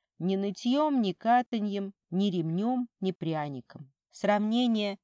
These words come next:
с неблагополучной Златой регулярно терзало мою материнскую душу.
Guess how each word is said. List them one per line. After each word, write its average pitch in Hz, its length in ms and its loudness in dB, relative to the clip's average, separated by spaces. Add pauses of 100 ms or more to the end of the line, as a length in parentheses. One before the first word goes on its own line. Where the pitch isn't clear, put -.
с - 180 -12
неблагополучной 208 1040 0
Златой 214 640 -2 (120)
регулярно 208 840 2
терзало 185 640 0
мою 170 360 -2
материнскую 170 840 -4
душу. 151 580 -10